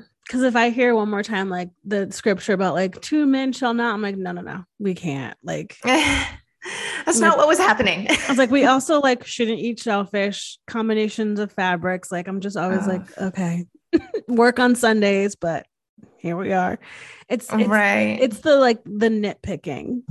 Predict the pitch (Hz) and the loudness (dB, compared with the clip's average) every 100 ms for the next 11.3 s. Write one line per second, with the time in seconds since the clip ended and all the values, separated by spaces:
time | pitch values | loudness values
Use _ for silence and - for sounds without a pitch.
0 | - 196 180 185 175 233 247 190 180 254 | -10 -2 -2 -2 -4 0 2 2 2 2
1 | 196 233 202 202 - 202 170 - - - | 2 0 0 -4 -6 -6 -4 -6 -8 -10
2 | 170 156 - 220 208 196 185 175 165 160 | -10 -8 -10 -6 -4 -2 0 0 -2 -4
3 | 151 160 139 - 135 120 - - - - | -6 -6 -8 -10 -8 -8 -10 -14 -14 -14
4 | - - - _ _ _ _ _ _ _ | -10 -12 -12 _ _ _ _ _ _ _
5 | _ _ _ _ _ _ 214 175 151 151 | _ _ _ _ _ _ -2 0 0 -2
6 | 170 247 247 233 240 233 - 262 254 269 | 0 0 2 0 -2 -4 -4 -2 0 0
7 | 294 392 339 - 233 240 262 254 202 214 | -2 -8 -6 -2 0 0 0 -6 -8 -6
8 | 196 185 170 175 165 - - 190 190 - | -6 -6 -4 -6 -8 -12 -8 -4 -4 -2
9 | 196 185 180 185 - 185 196 180 170 - | 0 0 0 -2 -2 -2 -2 -2 -4 -4
10 | 190 175 170 170 170 - 180 175 165 165 | -4 -2 -4 -8 -10 -4 0 2 0 -2
11 | 165 165 | -4 -8